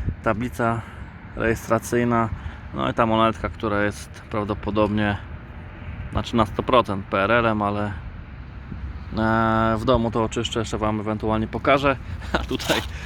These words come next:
brata, słuchajcie, pad do PlayStation trójki, plomba ołowiana, gaciak, takie coś. A tutaj taki, nie wiem, do nakręcania zegara klucz.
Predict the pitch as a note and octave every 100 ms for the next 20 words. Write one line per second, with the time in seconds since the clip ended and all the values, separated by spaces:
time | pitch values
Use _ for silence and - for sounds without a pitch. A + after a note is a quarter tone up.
0 | - B2+ B2+ C3+ A#2 G#2 - A2 G2 G2+
1 | - - - - D#3 B2+ B2 A2+ G#2+ A2
2 | C#3 A#2+ - G2+ - D3+ D3+ C3+ D3+ D#3+
3 | D#3 - - - - - - - - -
4 | - - - - - - - C3 B2+ A#2+
5 | A2 G#2 G2+ A2+ B2+ B2 A2+ A2 A#2+ A#2+
6 | - A#2 A2 - - - - - - -
7 | - - - - - - - - - -
8 | - - C3 C3 - - - - - -
9 | - - - - - - - - - -
10 | C3 A#2 A2 A2+ - A#2+ A2 - - -
11 | - - - - - - - - - -
12 | - - - - A2+ G2+ F#2 F#2+ G2 A2+
13 | A2 A#2 G#2+ A2+ G#2 F#2+ F2+ F#2 C#3+ F3
14 | F#3 D#3+ - F#3 F#3 F3+ -